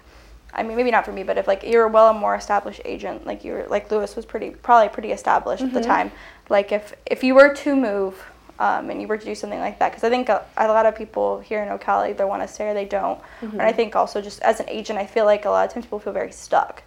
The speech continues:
Speaker 1: Because
Speaker 2: Mm-hmm.
Speaker 1: you're, like, you have, like, your people and, like, you're building a source and, like, all of that. Um, like, what did you guys do maybe to, like, really help, um,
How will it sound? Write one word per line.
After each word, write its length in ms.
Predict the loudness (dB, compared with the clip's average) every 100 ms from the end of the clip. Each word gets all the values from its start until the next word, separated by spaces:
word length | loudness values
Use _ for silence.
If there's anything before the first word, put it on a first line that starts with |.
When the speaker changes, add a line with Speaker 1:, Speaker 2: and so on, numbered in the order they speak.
| _ -14
Speaker 1:
Because 120 | -8 -2
Speaker 2:
Mm-hmm. 180 | 0
Speaker 1:
you're, 80 | 4
like, 180 | 4 4
you 60 | 2
have, 120 | 4
like, 260 | 0 -4 -10
your 100 | -10
people 640 | -2 -2 2 4 6 6
and, 160 | 2 -2
like, 220 | -8 -10
you're 80 | -4
building 320 | -4 -4 -8
a 40 |
source 560 | -12 -4 0 0 -4 -8
and, 140 | -6
like, 140 | -6 -2
all 100 | -2
of 120 | 0
that. 340 | 0 0 0 -2
Um, 360 | -2 -2 -10 -18 _ -20 -20 -20 0
like, 380 | 0 0 -12 -12 0
what 140 | 2
did 160 | 0 -4
you 140 | -2
guys 360 | 2 2 0 -10
do 500 | -10 -6 -2 -2 -4
maybe 520 | -6 -8 -8 -10 -12 -16 -20 _ -18
to, 100 | -2
like, 220 | 0 0 -2
really 320 | -2 -4 -6
help, 400 | -2 0 0 -4 -20 -4
um, 420 | -4 -4 -8 -12